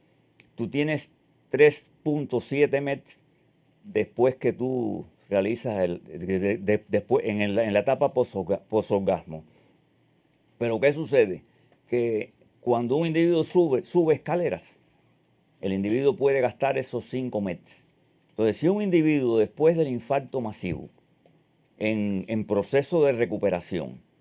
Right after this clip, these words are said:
él es capaz de subir escaleras sin sentir dolor, él puede realizar actividad sexual, porque va a gastar la mi-, va a consumir la misma cantidad de energía. Y además los estudios epidemiológicos que se han hecho demuestran que sí,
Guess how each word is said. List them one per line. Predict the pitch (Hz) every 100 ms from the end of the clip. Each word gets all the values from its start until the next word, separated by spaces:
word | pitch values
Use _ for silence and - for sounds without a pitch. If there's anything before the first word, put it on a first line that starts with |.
| _ _ _
él | 135
es | 165
capaz | 165 127 143 139
de | 120
subir | - 110 151
escaleras | 160 - 123 135 117
sin | - 107
sentir | 98 101 107 143
dolor, | 131 143 156 113 -
él | 117
puede | 90 123 127 117
realizar | 101 95 127 127
actividad | 117 110 107 131
sexual, | 127 113 156 147 107 _ _ _
porque | 110 113 117
va | 131
a |
gastar | 143 - 165 151
la |
mi-, | 147 151
va | - 120
a |
consumir | 135 127 131 156
la | 151
misma | 156 151
cantidad | 151 143 156
de | 156
energía. | 147 170 151 - _ _ _ _ _
Y | 110
además | 107 143 156
los | 120
estudios | 101 139 151 147
epidemiológicos | 123 117 104 107 120 143 123
que |
se | 123 120
han | 127
hecho | 147 160
demuestran | 117 123 - 151
que | 143
sí, | - 120